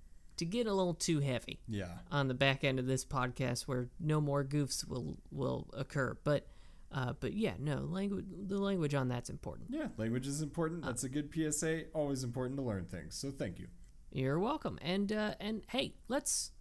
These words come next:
Speaker 1: let's look forward and try to, try to get out of this heaviness.
Speaker 2: Mm-hmm.
Speaker 1: Uh, Luke, next week we will be watching nineteen ninety-nine's The Green Mile.
Speaker 2: Hoo boy. <laughs> Are you
Speaker 1: So
Speaker 2: sure?
Speaker 1: you've, you've seen this?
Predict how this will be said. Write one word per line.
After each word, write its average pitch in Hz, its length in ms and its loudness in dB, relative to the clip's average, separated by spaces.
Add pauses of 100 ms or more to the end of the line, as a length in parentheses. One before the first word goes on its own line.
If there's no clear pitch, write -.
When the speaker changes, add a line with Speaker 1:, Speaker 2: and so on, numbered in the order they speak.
Speaker 1:
let's 349 200 0
look 277 140 4
forward 208 360 6
and 135 100 2
try 156 200 6
to, 147 180 4
try 156 240 0
to 151 80 2
get 160 180 4
out 160 140 6
of 160 80 4
this 165 180 4
heaviness. 175 540 2
Speaker 2:
Mm-hmm. 104 480 0 (600)
Speaker 1:
Uh, 151 320 2
Luke, 196 300 -2
next 233 300 -2
week 196 300 -2 (160)
we 175 140 2
will 269 160 -2
be 180 120 6
watching 156 460 2
nineteen 220 420 2
ninety-nine's 185 720 0 (100)
The 170 100 4
Green 185 400 2
Mile. 170 480 0 (1200)
Speaker 2:
Hoo 269 580 8
boy. 123 680 6 (680)
<laughs> 175 440 2
Are 139 120 2
you 143 160 6
Speaker 1:
So 175 360 6
Speaker 2:
sure? - 100 4
Speaker 1:
you've, 240 260 0 (840)
you've 202 380 0
seen 214 400 2
this? - 400 -4